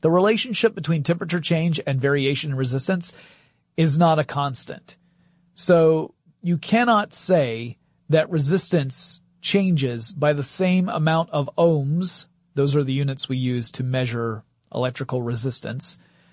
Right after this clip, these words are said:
But you can't say that it, it's gonna change by the same number of ohms per degree of Celsius. So if you go from twenty-three to twenty-four degrees Celsius, and then twenty-four to twenty-five degrees Celsius, and twenty-five to twenty-six degrees Celsius,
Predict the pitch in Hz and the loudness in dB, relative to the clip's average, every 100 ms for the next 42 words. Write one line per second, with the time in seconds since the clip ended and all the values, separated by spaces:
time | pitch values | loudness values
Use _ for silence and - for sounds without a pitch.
0 | _ _ _ _ _ - 160 156 220 214 | _ _ _ _ _ -2 -2 2 0 2
1 | 202 185 160 165 160 160 185 143 180 185 | 2 4 2 0 -6 -4 -6 -2 0 0
2 | - 185 143 156 135 - 190 185 175 165 | 0 0 2 0 0 -2 0 0 2 2
3 | 151 151 151 143 143 - _ - 165 156 | 4 2 2 0 -2 -4 _ -2 0 2
4 | 147 143 139 123 147 127 - - - - | 0 0 0 -2 -2 -2 -4 -12 -14 -16
5 | _ - _ - 151 160 175 165 160 147 | _ -20 _ 2 2 4 4 6 2 0
6 | - _ - - 202 180 165 175 160 - | -4 _ -6 0 2 2 4 4 2 0
7 | 180 147 175 180 156 160 151 - 160 143 | -2 0 2 2 2 2 0 2 2 2
8 | 156 143 131 - - _ _ - 151 151 | 0 -2 -2 -10 -16 _ _ -4 0 0
9 | 131 151 151 135 160 139 139 143 131 156 | 0 0 0 2 2 2 -2 -6 0 2
10 | 151 151 143 127 151 131 139 131 - 143 | 2 0 -2 0 0 0 -2 -4 -4 -10
11 | 135 160 143 143 135 123 - 135 127 185 | -6 -4 -2 0 0 -2 -8 -8 -4 -4
12 | 190 - 151 131 - 135 127 127 - | -2 -2 0 0 0 -2 -2 -6 -8